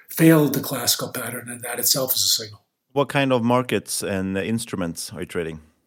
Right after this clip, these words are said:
Speaker 1: Uh, I trade, well, I trade futures mostly. Lately, I've been trading a lot of stocks. Uh,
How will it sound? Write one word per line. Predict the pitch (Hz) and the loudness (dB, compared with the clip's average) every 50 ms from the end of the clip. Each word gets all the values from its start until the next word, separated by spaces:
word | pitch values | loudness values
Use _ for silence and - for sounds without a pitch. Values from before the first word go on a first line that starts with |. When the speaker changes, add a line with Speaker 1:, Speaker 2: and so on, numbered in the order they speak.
| _ _ _ _ _ _ _ _ - | _ _ _ _ _ _ _ _ 0
Speaker 1:
Uh, | 226 233 233 220 214 220 220 220 214 | 4 6 8 8 8 6 6 4 6
I | 208 214 | 6 6
trade, | 220 220 - 240 233 226 226 226 | 6 6 6 6 6 6 6 8
well, | 226 208 185 180 | 8 8 8 8
I | 180 180 | 6 6
trade | 180 202 220 214 214 | 6 6 6 6 6
futures | - - 170 175 175 175 - 175 165 156 - - - | 4 4 4 4 6 6 6 6 6 6 4 -2 -6
mostly. | 135 135 139 147 151 151 151 - - 165 165 170 175 175 170 | -8 -4 2 2 4 4 4 2 4 4 4 6 6 4 4
Lately, | 160 156 156 160 160 160 160 156 | 6 6 6 6 6 6 4 4
I've | 147 | 4
been | 147 139 | 2 0
trading | - - 143 135 131 135 | -2 -2 -4 -4 -4 -4
a | |
lot | 131 135 135 135 127 | -4 -2 -2 -2 -2
of | 127 | 0
stocks. | - - - 143 127 131 147 151 - - - - | -2 0 0 -2 -4 -4 -6 -2 -2 -2 -2 -2
Uh, | 143 127 131 131 131 131 135 123 | -4 -4 -4 -4 -4 -6 -8 -8